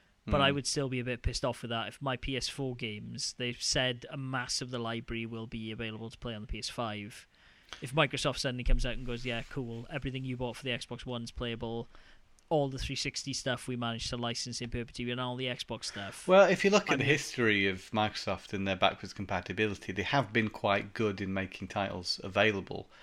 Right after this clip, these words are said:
Speaker 2: Um,
Speaker 1: Yeah.
Speaker 2: so, yeah, let's, let's wait and see.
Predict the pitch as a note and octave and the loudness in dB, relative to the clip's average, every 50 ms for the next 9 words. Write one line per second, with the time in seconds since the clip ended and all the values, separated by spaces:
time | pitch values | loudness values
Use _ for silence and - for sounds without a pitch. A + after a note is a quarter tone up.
0 | - - - - - - - - - G2 G2+ G2+ G2 G2 G2 F#2+ D3+ C#3+ C3 B2+ | -18 -18 -18 -18 -20 -20 -6 0 4 6 6 6 6 6 4 4 4 4 4 2
1 | B2 - - _ _ _ _ _ _ _ _ _ _ _ _ _ _ - - - | 0 -4 -12 _ _ _ _ _ _ _ _ _ _ _ _ _ _ -20 -20 -20
2 | - - - - - - - - - - - - C3 B2+ B2 B2 - - - - | -20 -20 -20 -20 -20 -20 -20 -18 -14 -4 2 4 6 6 6 4 -2 -6 -4 0
3 | C#3+ D3 D3 C3 C#3 D3 C#3+ - - D3 D3+ D3+ - - D#3 D#3 D3+ C#3 B2+ - | 4 6 6 6 6 4 2 0 2 2 2 2 4 4 4 6 6 4 0 -2
4 | - - C#3+ D3 D3+ A2+ F#2 - | 0 2 2 2 2 2 -2 -6